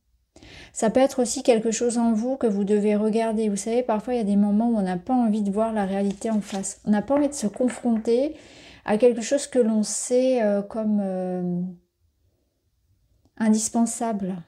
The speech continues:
On a envie de fuir quelque part une réalité parce qu'elle est douloureuse, parce que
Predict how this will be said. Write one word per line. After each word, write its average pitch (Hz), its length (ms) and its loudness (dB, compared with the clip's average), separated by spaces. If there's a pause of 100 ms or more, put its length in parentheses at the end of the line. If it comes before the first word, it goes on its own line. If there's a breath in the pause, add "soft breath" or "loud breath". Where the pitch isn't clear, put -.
(2750)
On 208 100 4
a 220 80 6
envie 226 260 2
de 233 60 -12
fuir - 320 0
quelque 226 300 2
part 240 280 0
une 214 160 4
réalité 214 720 0
parce 202 300 -2
qu'elle 220 280 0
est 202 80 2
douloureuse, 196 680 0
parce 175 320 -6
que 190 440 -2